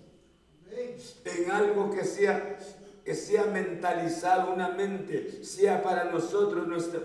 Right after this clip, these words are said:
nuestro criterio, nuestra manera de pensar,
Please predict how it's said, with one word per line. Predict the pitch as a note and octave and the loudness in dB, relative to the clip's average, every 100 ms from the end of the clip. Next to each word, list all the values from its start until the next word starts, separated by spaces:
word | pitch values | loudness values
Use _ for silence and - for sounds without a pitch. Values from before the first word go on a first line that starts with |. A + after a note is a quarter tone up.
| - - | -8 -10
nuestro | E3 E3+ E3+ E3+ E3 | -2 0 0 -2 0
criterio, | E3 E3 F3 G3+ G3+ E3 C#3+ - - - - | -2 -2 -2 -2 -2 -2 -4 -6 -10 -14 -10
nuestra | F3 E3+ - F#3 F3+ | -2 -2 0 2 4
manera | F3+ F#3 G3+ G3 | 4 4 4 4
de | F3+ E3 | 4 -2
pensar, | F3 D3+ - F3+ F#3 F3+ D3 - | -2 -2 -4 -2 0 0 -2 -6